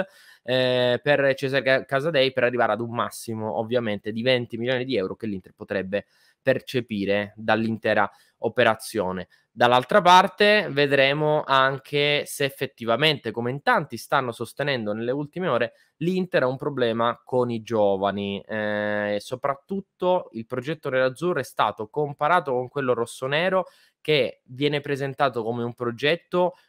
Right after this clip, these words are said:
perfetto, adeguato per i giovani, mentre l'Inter viene criticata per avere la media età più alta, se consideriamo tutta la rosa, dell'intero campionato di Serie A.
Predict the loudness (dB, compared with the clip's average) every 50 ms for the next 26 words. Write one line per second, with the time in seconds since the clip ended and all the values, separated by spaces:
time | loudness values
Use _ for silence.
0 | _ _ _ -2 -2 -2 -2 -2 0 2 2 2 0 _ -6 -6 -6 -6 -4 -4
1 | -4 -2 -2 -2 2 4 4 4 4 2 -4 -6 -4 -2 -4 -4 -2 0 0 2
2 | 2 2 0 2 0 -4 -6 -6 -8 -6 -6 -4 -4 -6 -8 -8 -4 -2 0 2
3 | 4 4 4 2 2 0 -2 -2 -2 -2 -2 -4 -6 -4 -2 -2 -2 -2 -2 -2
4 | -2 -2 -4 -6 -8 -8 -2 -2 -2 -2 -2 -4 -2 -2 0 2 2 2 0 -2
5 | -6 _ _ -20 _ _ -6 -2 4 6 6 6 4 2 -2 -10 -6 -4 -4 -2
6 | -2 -2 -4 -2 0 0 0 0 -2 -6 _ -6 -4 0 2 4 4 4 2 0
7 | -2 -8 -8 -8 -8 -10 -10 -10 -10 -8 -6 -4 -2 0 0 -2 -4 -8 -10 _
8 | -6 -2 -2 -2 -2 -2 -6 -6 -4 -6 -6 -6 _ _ _ _ _ -4 -2 -2
9 | 0 0 -2 -4 -2 -2 0 0 0 -2 -4 -2 -2 -2 -2 -2 -4 -2 -2 -2
10 | -2 -4 -8 -10 -10 -10 -12 -6 -4 -2 0 0 2 0 0